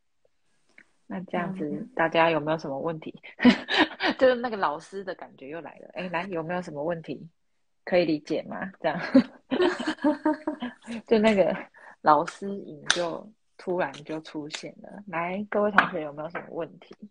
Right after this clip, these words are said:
Speaker 2: 问题很多。<laughs>
Speaker 1: 就是大家可能有听没有懂啊。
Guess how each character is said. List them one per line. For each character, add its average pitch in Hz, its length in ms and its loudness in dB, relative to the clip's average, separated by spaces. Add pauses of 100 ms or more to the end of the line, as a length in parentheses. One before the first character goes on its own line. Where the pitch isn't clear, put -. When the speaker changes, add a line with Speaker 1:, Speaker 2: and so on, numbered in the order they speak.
(720)
Speaker 2:
问 247 220 0
题 220 160 0
很 170 160 -4 (120)
多。 185 280 0 (1040)
<laughs> - 800 -6
Speaker 1:
就 262 120 0
是 233 100 2
大 240 140 4
家 214 100 2
可 214 100 -8
能 156 100 -12
有 147 120 -14
听 170 200 -16
没 165 80 -16
有 147 140 -14
懂 - 260 -12
啊。 - 180 -16